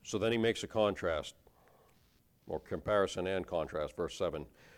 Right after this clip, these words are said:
"For God hath not given us the spirit of fear, but of power and of love and of a sound mind." As we read this verse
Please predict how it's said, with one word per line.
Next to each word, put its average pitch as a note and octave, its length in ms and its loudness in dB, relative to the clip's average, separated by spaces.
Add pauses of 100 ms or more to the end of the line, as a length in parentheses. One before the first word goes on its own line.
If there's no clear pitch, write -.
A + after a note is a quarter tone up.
"For C#3+ 200 6
God C#3+ 420 8
hath D3 320 2
not D#3+ 420 8
given G#2 260 4
us G2 220 2
the G#2 80 -4
spirit A2+ 380 6
of F#2+ 100 0
fear, B2 400 6 (1300)
but C3 100 10
of A#2 160 4
power A#2+ 600 6 (340)
and A#2+ 140 2
of A2 160 6
love C3+ 520 12 (280)
and F#2+ 100 -4
of F#2+ 80 -4
a F#2 60 -8
sound G#2+ 500 -8
mind." E2 460 -8 (3000)
As G2 180 -4
we G#2+ 80 -2
read G#3 380 -2
this A2+ 160 0
verse D#2 460 -8